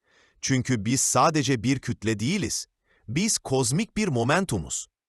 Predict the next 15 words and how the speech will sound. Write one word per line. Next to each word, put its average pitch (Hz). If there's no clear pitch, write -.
Karmaşık 139
bir 160
yapı 120
olarak, 104
tıpkı 147
bir 135
elektrik 117
jeneratörü 113
gibi, 110
hareketimizle 135
itici 156
gücü 131
yeniden 139
enerjiye 117
dönüştürebiliriz. 104